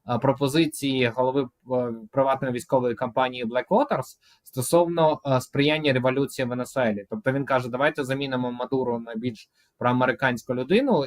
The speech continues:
і це сприятиме поверненню американських нафтосервісних компаній в цю країну». Чому це важливо? Тому що Венесуела — це найбільша за розвіданими покладами нафти країна в світі. І якщо моделюємо, що,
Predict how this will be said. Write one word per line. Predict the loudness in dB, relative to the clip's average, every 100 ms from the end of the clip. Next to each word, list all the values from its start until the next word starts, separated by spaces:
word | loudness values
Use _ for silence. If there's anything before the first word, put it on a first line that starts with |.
| -4
і | -6 -4 -4
це | -2 -2
сприятиме | -2 -4 -2 -2 -2 -2 0 -2 _ _
поверненню | -2 2 2 2 0 0
американських | 0 0 0 -2 -2 -6
нафтосервісних | -4 -4 -4 -2 -2 -4 -8 -6
компаній | -4 -2 -2 -4
в |
цю | -6 -4
країну». | 0 0 0 -4
Чому | -4 -4
це | -2
важливо? | -2 -2 -2 -2 -2
Тому | -4
що | -6
Венесуела — | -6 -6 -2 0 0
це | -2 -4
найбільша | -4 -2 0 0 -4 -6
за | -4
розвіданими | -4 -4 -6 -6 -8 -8 -6
покладами | -8 -6 -6 -8 -6
нафти | 0 -2 -2
країна | -6 -2 -2
в | -4
світі. | -4 -2 -2 -8 _ -20 -20 -4
І | 2
якщо | 2 2 4 6
моделюємо, | 6 6 6 6 6 2
що, | -2 -2 -2